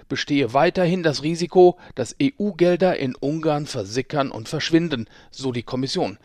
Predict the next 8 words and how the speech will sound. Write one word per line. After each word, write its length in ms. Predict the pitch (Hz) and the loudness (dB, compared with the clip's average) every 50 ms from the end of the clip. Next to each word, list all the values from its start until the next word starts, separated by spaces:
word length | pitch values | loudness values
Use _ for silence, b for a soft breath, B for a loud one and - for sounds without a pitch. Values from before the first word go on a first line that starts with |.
| B B B B | B B B B
Deshalb 420 | - 131 143 - - 160 160 160 - | 2 2 4 4 2 0 -2 -2 -2
kombiniert 540 | - 165 156 143 139 139 139 131 123 - | -6 -4 -2 -2 0 0 0 0 -2 -2
sie 180 | - 170 175 - | -6 -8 -6 -4
ihre 220 | - 120 117 107 | -4 -2 -2 -2
positive 840 | - _ - - 143 160 175 - 190 175 - - 202 196 180 190 175 | -4 _ -6 -2 0 0 0 0 -4 -10 -8 -10 -8 -6 -4 -4 -4
Reaktion 600 | 165 156 160 160 151 - - 170 156 165 175 147 | -2 -2 -2 -2 -2 -2 -4 -2 0 0 -2 -2
auf 180 | - - - - | -4 -6 -4 -6
Orbáns 380 | - 120 113 110 110 110 - | -6 -2 -2 -4 -4 -6 -8